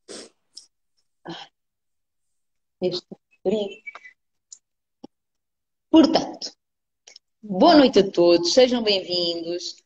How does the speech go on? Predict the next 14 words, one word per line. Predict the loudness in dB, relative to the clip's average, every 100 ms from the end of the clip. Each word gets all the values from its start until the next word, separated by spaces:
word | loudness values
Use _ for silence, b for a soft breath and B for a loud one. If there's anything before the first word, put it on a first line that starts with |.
| _ -10
mais | -2 0 0
uma | 4 2 4
vez. | 2 4 4 2 -4 -8 _ -2
Ahm, | 2 4 4 4 2 -2 -4 -8 _ _ -20 -16
dizer-vos | -4 -2 2 0 0
que | -8 -4
tenho | -4 -4
aqui | -6 -10
comigo | -6 -2 0 4
hoje | 4 2 -2
a |
Joana | -2 0 0 -2 -6
Fonseca, | -6 -8 -2 0 0 0 2 2 -4 b b b _ 0
ah, | 2 4 2